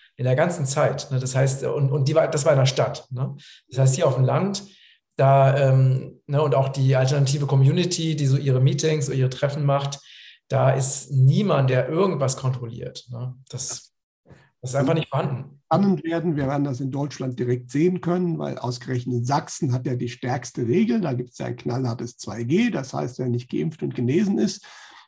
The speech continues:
Speaker 2: der kommt in kein Restaurant mehr rein und in keine Veranstaltung mehr, ja. Und da hat er auch noch gleich ein scharfes Demonstrationseinschränkung gemacht, der Ministerpräsident. Aber das hat schon an dem Wochenende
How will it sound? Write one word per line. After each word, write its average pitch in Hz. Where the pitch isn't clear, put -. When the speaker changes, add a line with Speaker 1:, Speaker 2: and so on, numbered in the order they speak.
Speaker 2:
der 127
kommt 160
in 135
kein 131
Restaurant 120
mehr 175
rein 160
und 131
in 123
keine 120
Veranstaltung 185
mehr, 165
ja. 170
Und 156
da 117
hat 123
er -
auch -
noch 120
gleich 127
ein 123
scharfes 123
Demonstrationseinschränkung 170
gemacht, 180
der 170
Ministerpräsident. 170
Aber 143
das 127
hat 123
schon 160
an 131
dem 131
Wochenende 135